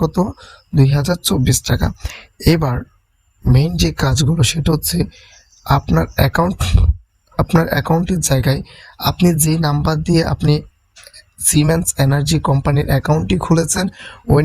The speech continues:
নাম্বারটি just এখান থেকে তুলে দিবেন, ওই নাম্বারটি just এখান থেকে তুলে দিবেন। তুলে দিয়ে এবার আপনাকে সিলেক্ট করতে হবে আপনি কি বিকাশের মাধ্যমে টাকা সেন্ড মানি করবেন বা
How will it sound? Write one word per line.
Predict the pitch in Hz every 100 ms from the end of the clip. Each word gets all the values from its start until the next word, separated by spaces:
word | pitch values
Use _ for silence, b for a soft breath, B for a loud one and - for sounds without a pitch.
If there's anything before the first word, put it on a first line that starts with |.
| 147
নাম্বারটি | 151 156 156 160 143
just | 151 143 - -
এখান | 131 147 147
থেকে | 151 190 254 b b b -
তুলে | 165 127
দিবেন, | 117 - - 139
ওই | 147 151
নাম্বারটি | 151 156 156 147
just | 156 - 147
এখান | 147 156
থেকে | 175 170 -
তুলে | 160 156 -
দিবেন। | - - B B B B -
তুলে | 165 180 156
দিয়ে | 139 - B B -
এবার | 160 175 175
আপনাকে | - 190 202
সিলেক্ট | - 151 151 -
করতে | 151 139
হবে | 127 131 156 B B B -
আপনি | - 156
কি | 139 135 147
বিকাশের | 135 170 - 185 170
মাধ্যমে | 175 185 185 175 -
টাকা | 139 - 170 208 B B B _ _ _ _ _ _ _ _ _ _ _ -
সেন্ড | - 147 143
মানি | 151 170 -
করবেন | 185 202 190 135
বা | 135